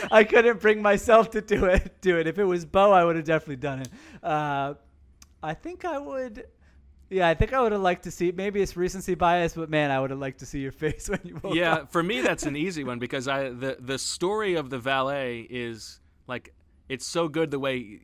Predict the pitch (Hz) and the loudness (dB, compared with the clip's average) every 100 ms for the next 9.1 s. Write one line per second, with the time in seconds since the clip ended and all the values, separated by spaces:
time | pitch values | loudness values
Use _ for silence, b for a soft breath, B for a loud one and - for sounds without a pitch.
0 | - 117 139 117 - 139 117 101 110 - | -20 -8 -6 -6 -6 -6 -6 -10 -14 -10
1 | 131 95 - 202 226 214 262 254 - 185 | -10 -8 -2 0 0 0 0 0 0 0
2 | 151 143 131 123 113 147 160 175 123 127 | -2 -6 -10 -14 -6 -2 2 0 0 -6
3 | 156 131 180 165 147 151 120 117 113 123 | -8 -6 -6 -4 -6 -6 -8 -10 -8 -8
4 | 117 123 120 120 120 120 - 180 165 139 | -6 -6 -6 -6 -8 -8 -2 -2 -2 -8
5 | 120 143 135 117 120 117 113 120 110 117 | -8 -8 -8 -8 -10 -10 -10 -12 -10 -10
6 | 113 110 110 92 117 110 107 104 104 98 | -8 -10 -14 -12 -12 -10 -12 -14 -14 -16
7 | 104 101 - 107 - _ - _ _ - | -18 -18 -18 -20 -20 _ -20 _ _ -20
8 | 123 101 _ _ _ 170 202 - 156 127 | -20 -20 _ _ _ -8 -8 -8 -10 -10